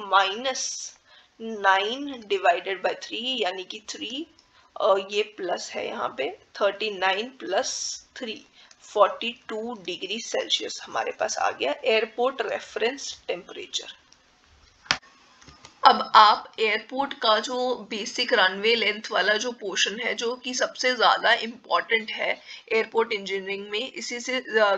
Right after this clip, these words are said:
corrections जो ये तीनों हैं, इससे ज़्यादा important मुझे नहीं लगता और कुछ है, ये सबसे important है, ठीक है, तो ये आप cover कर चुके हो। तो अब हम आते हैं टैक्सी वे पे। टैक्सी वे क्या है?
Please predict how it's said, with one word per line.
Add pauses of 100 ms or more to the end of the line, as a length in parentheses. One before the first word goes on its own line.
corrections
जो
ये
तीनों
हैं,
इससे
ज़्यादा
important (380)
मुझे
नहीं
लगता
और
कुछ
है,
ये
सबसे
important
है,
ठीक
है, (280)
तो
ये
आप
cover
कर
चुके
हो। (320)
तो
अब
हम
आते
हैं
टैक्सी
वे
पे।
टैक्सी
वे
क्या
है?